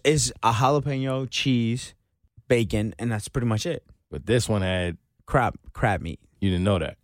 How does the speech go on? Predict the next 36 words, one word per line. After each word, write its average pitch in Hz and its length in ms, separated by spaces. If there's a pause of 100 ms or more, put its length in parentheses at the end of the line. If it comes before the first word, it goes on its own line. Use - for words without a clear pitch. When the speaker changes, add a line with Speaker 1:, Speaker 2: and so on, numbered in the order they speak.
Speaker 1:
I 101 100
didn't 90 140
know 80 160
that. 65 200 (720)
Speaker 2:
Wow. 76 420
And 71 80
Speaker 1:
So 107 100
I 107 60
Speaker 2:
so 117 40
you 98 60
Speaker 1:
took 104 160
a 117 40
Speaker 2:
eat 117 140
it? 113 80
Speaker 1:
gi-, 117 280
I 101 100
took 104 180
a 104 60
giant 110 340
bite 123 200
of 107 160
it. 104 240 (800)
I 120 80
think, 196 340 (200)
like, 139 300
I 135 100
took 185 200
two 202 160
bites 113 320
of 73 140
it. - 160 (340)
Two - 120
bites. 127 340 (100)
I 110 100
swallowed 131 480
it. - 140